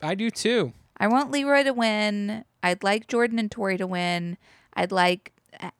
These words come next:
Speaker 2: Ashley and Cam to win as well. I'd, I, you know what? I'd like everyone to win except Rogan. Okay? That's where I stand.
Speaker 1: I wouldn't mind Rogan winning.
Speaker 2: What the?
Speaker 1: That's right. Charming.
Speaker 2: You think Rogan's charming?
Speaker 1: I think he's kinda funny.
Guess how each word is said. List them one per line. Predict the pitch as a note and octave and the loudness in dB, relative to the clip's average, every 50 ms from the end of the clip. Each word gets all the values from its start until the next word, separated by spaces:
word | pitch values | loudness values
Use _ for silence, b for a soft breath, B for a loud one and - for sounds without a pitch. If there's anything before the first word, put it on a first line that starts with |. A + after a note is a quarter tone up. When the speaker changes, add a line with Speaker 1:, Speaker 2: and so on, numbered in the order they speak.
| - | 0
Speaker 2:
Ashley | - F#3 F3+ F3+ F3 - - F3+ F3 F3 | 2 2 2 2 0 -2 -4 -2 -2 -2
and | E3+ E3+ | -4 -6
Cam | - F#3 E3+ E3 E3+ F3 | -8 -8 -8 -6 -6 -8
to | - - | -8 -8
win | - - - - | -8 -8 -10 -10
as | - G3 - - | -10 -12 -12 -12
well. | - - - - - _ _ _ B B B B B B | -12 -12 -12 -14 -16 _ _ _ B B B B B B
I'd, | B G#4 C5+ D#5+ - - - | B 0 2 2 2 2 2
I, | - D#4 D#4+ - | 0 -2 0 -2
you | - E4 | -2 0
know | E4 F4 | 2 4
what? | F4+ F4 - - | 4 4 4 4
I'd | D4 D4 | 2 4
like | D#4 E4 E4 - - - | 4 4 4 4 4 4
everyone | B3+ B3+ B3 B3+ C4+ C#4 C#4 C4+ B3 | 6 6 6 6 4 4 4 4 4
to | B3 | 2
win | A3+ A3 A3 A3 G#3 | 4 4 4 4 4
except | F#3+ - - - - A3+ G#3+ G#3 - - | 2 -2 -2 2 4 6 6 6 4 2
Rogan. | G3+ G3 F#3 F#3+ G3 G3+ G3 F#3+ F3 F3 D#3 C3 - - - - | 4 6 8 8 6 6 6 4 4 2 -2 -12 -16 -6 -2 -2
Okay? | G#3+ G#3+ C4+ C4+ C#4 C#4 C#4+ D#4 - - | -2 0 2 2 2 2 2 0 0 -2
That's | - - B3+ - | -2 -2 0 0
where | D#4 C4 A#3+ G#3+ | 2 4 6 6
I | G3 F#3+ | 6 4
stand. | G3 - - - F#3 F3+ F3+ F3+ F#3+ G#3 A3+ C3+ | 2 -2 -6 -6 -4 -2 0 0 2 2 2 2
Speaker 1:
I | D3 G3 | 2 2
wouldn't | B3 C#4 C4 G3 | 0 0 -2 0
mind | D#3+ D3 C#3+ C#3+ | 0 0 2 4
Rogan | C#3 C3+ C3 C3+ C3 | 4 4 4 2 0
winning. | C3+ C#3 D3+ F3+ F#3+ - _ _ _ | 0 -2 -2 -4 -6 -10 _ _ _
Speaker 2:
What | - A#3 G#3+ F#4 C#5 D5 _ _ _ | -8 -4 -2 0 -2 -2 _ _ _
the? | - F#3+ F3+ F3+ F3+ F3+ - | -2 0 0 0 0 -2 -4
Speaker 1:
That's | C#3+ C#3 C3 - | -6 -6 -2 2
right. | A#3 C#4 D#4+ C#4+ - _ _ _ _ _ _ _ _ _ b b b b b b b b | 2 2 2 0 -6 _ _ _ _ _ _ _ _ _ b b b b b b b b
Charming. | - - G#3+ G#3+ G#3 F#3+ F3+ C#3+ A#2 - _ _ _ _ _ _ _ _ _ _ _ _ _ _ | 4 6 6 6 6 4 2 0 -2 -4 _ _ _ _ _ _ _ _ _ _ _ _ _ _
Speaker 2:
You | - A#3 C#4+ | -2 2 6
think | F4 B4+ C5+ A4+ | 6 6 6 6
Rogan's | A#3+ F3+ F#3+ G3 A3 A#3+ C#4+ C#4 C4 - - | 4 6 6 6 6 6 4 2 0 -2 -6
charming? | - - G#3+ E3 F#3+ | -6 -2 0 2 4
Speaker 1:
I | G3+ | 4
think | B3+ C4 | 4 4
he's | B3 - - | 2 2 4
kinda | - A#3 G#3+ | 4 4 4
funny. | - - G#3+ G#3+ G#3 D3+ A2 - | 4 2 0 0 0 -2 -4 -8